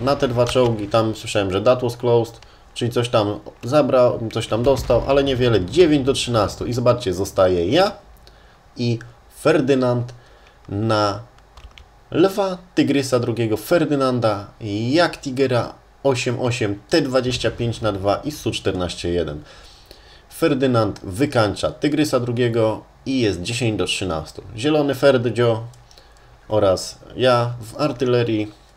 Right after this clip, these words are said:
I cóż to się... Zobaczymy, czy coś się uda zrobić. Udało się, strzeliłem w miejsce, gdzie wcześniej stał Lew. Lew się nie przestawił,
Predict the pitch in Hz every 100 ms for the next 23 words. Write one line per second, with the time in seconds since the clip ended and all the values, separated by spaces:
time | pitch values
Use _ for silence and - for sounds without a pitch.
0 | _ _ - - - - - - - 123
1 | 143 156 - 120 117 98 - 69 120 120
2 | 127 113 - 113 113 - 120 107 107 110
3 | 135 170 175 - - - - - - -
4 | - - - 208 196 147 101 98 - 151
5 | 151 156 135 139 139 120 135 113 120 113
6 | 131 117 110 101 110 147 170 156 - 139
7 | 139 - 107 98 127 175 180 - 147 -
8 | 135 123 123 117